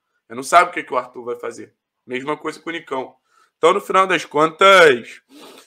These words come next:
acho que são dois jogadores muito potentes, são dois jogadores muito diferentes.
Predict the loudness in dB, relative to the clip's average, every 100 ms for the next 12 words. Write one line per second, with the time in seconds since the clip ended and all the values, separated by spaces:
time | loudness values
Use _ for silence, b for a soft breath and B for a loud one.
0 | B _ _ _ _ _ _ -20 -20 -14
1 | -10 -8 -8 -4 -2 -2 -8 -10 -16 -18
2 | -10 -8 -4 -4 -6 -10 -14 -12 -12 -8
3 | -6 -6 -6 -10 -16 -18 _ -12 -8 -6
4 | -8 -12 -20